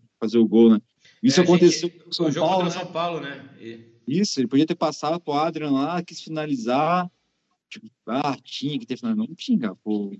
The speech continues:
Speaker 1: a melhor posição é o, o Adrian e podia ter virado a partida, né?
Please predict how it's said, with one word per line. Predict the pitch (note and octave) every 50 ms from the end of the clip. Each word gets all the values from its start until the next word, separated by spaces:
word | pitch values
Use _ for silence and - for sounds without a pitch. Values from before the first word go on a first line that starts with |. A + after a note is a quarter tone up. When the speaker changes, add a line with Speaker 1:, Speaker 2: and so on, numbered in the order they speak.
| - -
Speaker 1:
a | A2
melhor | A2+ A2+ B2 C#3
posição | - C#3+ C3+ B2+ B2 - - A#2+ B2 C3+ D3
é | D3+ D3+ D#3
o, | D#3+ D#3+ D3+ C#3+ C3+ A#2+ A2+
o | A2
Adrian | A2+ A#2+ C3 C#3+ C3+ B2+ C#3 C#3+
e | D3+ D3+ D#3 - - _ _ _ _ _ _ _ _ _ _ _ _ _
podia | - A#2+ C3 C#3
ter | - D3 C#3
virado | C3 C#3 C#3 C#3+ C#3+ D3
a | C#3+
partida, | - D#3+ D3+ D#3 D3+ - - C3+ A#2 A2+ G#2+
né? | G#2+ G#2+ A2